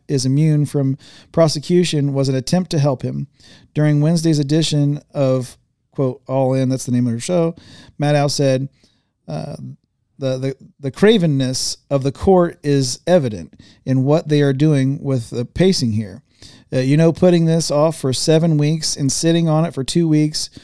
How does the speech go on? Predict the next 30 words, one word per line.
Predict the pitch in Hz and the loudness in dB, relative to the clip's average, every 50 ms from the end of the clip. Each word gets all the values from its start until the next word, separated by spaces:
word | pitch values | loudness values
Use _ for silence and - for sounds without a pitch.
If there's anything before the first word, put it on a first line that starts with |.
| _ _ _ | _ _ _
for | - 131 | -2 0
no | 135 143 156 | 2 4 4
reason, | 160 151 151 156 160 147 151 165 175 180 175 _ _ _ _ _ _ _ _ - | 4 4 4 4 2 2 2 0 -2 -4 -6 _ _ _ _ _ _ _ _ -6
obviously | 143 151 165 165 151 151 147 143 135 - 143 143 | -2 2 2 2 2 2 -2 -2 0 0 -2 -2
pushing | 131 - 151 143 - 143 135 131 | 0 0 0 0 2 0 0 0
all | 131 139 147 156 | 2 2 2 2
the | 156 170 | 2 0
cases | 156 - 160 151 151 135 - 147 143 131 139 | -2 0 0 0 0 0 -2 -4 -6 -4 -2
that | 139 135 127 120 - - - | -2 -2 -2 -2 -6 -6 -4
they, | 135 131 131 131 | -2 -2 -2 -2
they | - 127 135 143 | -2 -2 -2 -2
can | 143 - 156 143 | 0 0 -2 -2
push | - - 151 143 143 135 - | 0 0 2 2 2 0 -2
to | - - 127 | -4 -4 -2
a | 120 120 | -2 -2
point | - - 160 151 147 143 | -2 -2 0 0 0 0
where | - 139 131 127 127 127 135 _ - - - - - - _ _ - | -2 -2 -2 0 -2 -2 -4 _ -16 -20 -20 -20 -20 -20 _ _ -2
Trump | - 160 151 156 151 - | 2 4 4 4 4 2
will | 151 143 | 0 2
be | 139 143 139 | 2 2 0
standing | 127 - - 151 147 151 151 156 165 147 | 0 0 0 0 2 2 2 2 0 0
for | - - 139 131 | -2 -2 0 2
election | 135 139 147 147 147 143 - - 143 135 | 2 4 4 2 2 0 -2 -2 0 0
before | 127 131 127 - 151 143 139 139 - | 0 -2 -2 -2 -2 -2 -2 0 -2
any, | 143 143 143 143 139 | -2 0 2 2 2
uh, | 135 135 | 0 0
of | - 135 131 123 120 127 127 123 135 | -2 -4 -4 -4 -2 -4 -2 0 2
us | 139 139 - | 2 0 2
have | - 123 120 - | -2 -4 -4 -4
heard | - - 190 175 147 139 131 131 143 | -2 0 2 4 4 2 2 0 -4